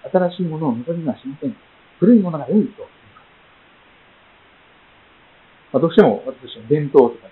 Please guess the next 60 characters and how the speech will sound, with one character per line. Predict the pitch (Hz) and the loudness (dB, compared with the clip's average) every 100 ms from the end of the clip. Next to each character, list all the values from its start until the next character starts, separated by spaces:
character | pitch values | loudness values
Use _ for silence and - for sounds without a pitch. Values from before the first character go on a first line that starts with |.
| - | -8
で | 170 | -6
す | |
ね、 | 120 _ _ _ - | -6 _ _ _ -12
え | 220 | -6
ー、 | 208 202 - - _ | -4 -6 -8 -16 _
こ | 208 | -18
の | - _ _ _ _ _ _ - | -18 _ _ _ _ _ _ -8
長 | 165 151 139 | 0 0 0
き | |
に | 120 | -2
わ | 110 | -6
た | 113 | -8
っ | 113 _ - | -12 _ -2
て | 120 110 - | -2 -2 -4
親 | 139 | -8
し | - | -2
ん | 127 | -2
で | 104 | -2
き | |
た | - | -2
も | 110 113 | -2 2
の | |
を | 123 107 104 _ _ - | 4 2 0 _ _ -12
履 | 139 | -4
き | 175 | -2
慣 | 156 | 0
れ | 131 | -2
た | - 104 _ | -4 -12 _
靴 | 165 | -2
の | 156 | 2
よ | 147 120 | 4 4
う | |
に | 98 - _ _ _ _ - 135 | 2 -12 _ _ _ _ -12 -4
五 | 135 | -2
章 | 107 | -2
を | |
大 | 113 117 | 0 -2
事 | 113 | -4
に | 107 | -8
い | |
た | 101 110 | -8 -6
し | |
ま | 117 - | -8 -8
す | 107 | -6
が、 | 101 - _ _ | -6 -6 _ _
で | 220 | 2
も、 | 151 107 - _ _ _ _ _ | 4 2 -4 _ _ _ _ _
え | 104 | -12
ー、 | 98 92 - _ _ _ _ _ _ _ _ - - _ _ _ _ _ _ - - | -10 -12 -20 _ _ _ _ _ _ _ _ -20 -20 _ _ _ _ _ _ -20 -10
そ | 151 | 0
こ | 165 | 2
に | |
あ | 156 | 2
る | 127 | 0
の | 101 | 0
は | 101 | -2
や | 104 | 0
っ | |
ぱ | - | 0
り、 | 107 | 0